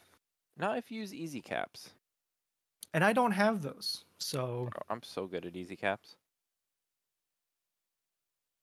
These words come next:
Speaker 2: They sound great, and I should have them, but also, I've got, like, eighty of these things and just don't feel like buying new ones.
Speaker 1: Yeah.
Speaker 2: And I managed to make it work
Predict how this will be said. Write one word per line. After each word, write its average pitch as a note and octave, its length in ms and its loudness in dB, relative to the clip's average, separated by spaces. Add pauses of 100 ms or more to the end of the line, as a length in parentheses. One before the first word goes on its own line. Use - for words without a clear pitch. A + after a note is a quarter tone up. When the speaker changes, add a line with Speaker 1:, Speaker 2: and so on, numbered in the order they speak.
(400)
Speaker 2:
They D#3+ 160 -4
sound F#3 380 2
great, F#3 320 0 (420)
and C3+ 160 -2
I C#3+ 100 0
should F#3 240 0
have F3+ 240 4
them, D3+ 280 2 (300)
but D3 120 0
also, F3+ 320 4
I've - 160 -2
got, F#3 160 2
like, F3+ 320 4
eighty E3+ 320 4
of C3+ 80 0
these B2+ 220 -4
things C#3 580 -2 (360)
and C#3 360 -2
just - 340 -4
don't D3 260 2
feel E3 180 0
like F3 160 0
buying F3 260 0
new G3 140 0
ones. A#2 340 -6 (840)
Speaker 1:
Yeah. A2 340 -4 (420)
Speaker 2:
And D#3+ 140 6
I E3 100 6
managed F3 400 4
to E3+ 80 -4
make F3+ 180 2
it F#3 80 0
work E3 380 0